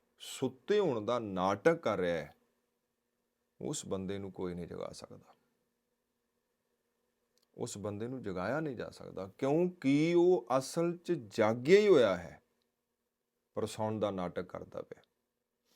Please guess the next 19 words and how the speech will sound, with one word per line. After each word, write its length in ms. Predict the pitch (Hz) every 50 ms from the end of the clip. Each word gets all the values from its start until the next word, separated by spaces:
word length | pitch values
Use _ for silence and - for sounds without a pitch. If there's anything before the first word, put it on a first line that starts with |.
| _ _ _ _ -
ਇਸੇ 460 | 127 147 151 151 - - 190 196 190
ਤਰ੍ਹਾਂ 420 | 190 - - 117 117 120 127 123 - _ _
ਉਹ 220 | 135 156 180 202 185
ਬੰਦਾ 420 | 131 120 107 104 101 113 120 123
ਜਿਹੜਾ 440 | 117 101 98 110 117 117 117 113 107
ਹੈ 360 | 98 85 87 92 101 107 107
ਬੁਰਾ, 560 | 101 92 90 92 90 95 92 87 82 80 80
ਹੈ 540 | - - - 87 87 95 104 110 110 113 110 113 - _ _ _ _ _ _ _ _ _ _ _ _ _ _
ਖੋਟਾ, 640 | - - - 131 120 - - - 113 104 92 73 65 78
ਹੈ 360 | 82 90 107 117 123 127 123
ਮਾੜਾ, 640 | 123 113 104 98 98 98 101 113 123 120 95 71 - _ _ _ _ _ _ _ _ _ _ _ _ _ _ _ _ _ _ _ _ _ _ _ _ _ _ _ _ _ _ _ _ _ _ -
ਪਰ 100 | 110 117
ਉਹ 120 | 120 110
ਵਿਖਾਵਾ 640 | 92 98 92 - - 92 90 92 95 110 120 127 127
ਚੰਗੇ 320 | - 120 107 104 98 104
ਹੋਣ 220 | 101 92 85 80 78
ਦਾ 140 | 78 90
ਕਰਦਾ 360 | 90 - - - - - - -
ਹੈ, 140 | - _